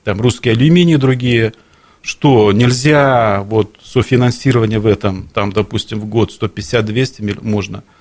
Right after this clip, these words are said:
Нужно понимание проблемы, политической воли.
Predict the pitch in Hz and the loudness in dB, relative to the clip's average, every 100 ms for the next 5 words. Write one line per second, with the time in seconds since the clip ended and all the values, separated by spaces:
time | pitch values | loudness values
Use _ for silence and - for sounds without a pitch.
0 | _ - _ 117 120 165 196 160 156 151 | _ -20 _ -4 0 0 2 2 4 4
1 | 135 110 101 98 - 104 98 98 95 95 | 4 2 0 -2 -4 -4 -2 -4 -4 -2
2 | 120 135 143 143 104 - - 104 95 92 | 2 2 2 0 -2 -6 -4 -4 -4 -8
3 | 95 | -8